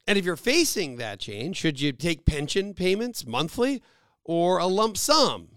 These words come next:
a rollover I R A, or something else? You may also be stuck in a static portfolio with the outdated sixty forty stock bond ratio that assumed interest rates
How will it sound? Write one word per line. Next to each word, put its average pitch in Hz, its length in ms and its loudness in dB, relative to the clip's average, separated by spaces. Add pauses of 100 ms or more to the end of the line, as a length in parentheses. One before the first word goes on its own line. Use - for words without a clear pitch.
(240)
a 156 80 -4
rollover 202 580 4
I 202 240 4
R 220 100 0
A, - 440 -6 (300)
or 175 260 2
something 196 380 -2
else? - 500 -10 (460)
You 170 160 -4
may 247 260 6
also 233 560 6
be 170 160 0
stuck 196 480 0
in 165 560 0 (340)
a 151 120 -6
static 202 600 0
portfolio 156 760 2
with 160 180 -2
the 131 140 -4
outdated 185 600 2
sixty - 480 -4
forty 202 460 -4
stock 190 440 -2
bond 214 340 4
ratio 120 720 -2 (440)
that 196 100 4
assumed 196 280 4
interest 269 420 2
rates 160 500 0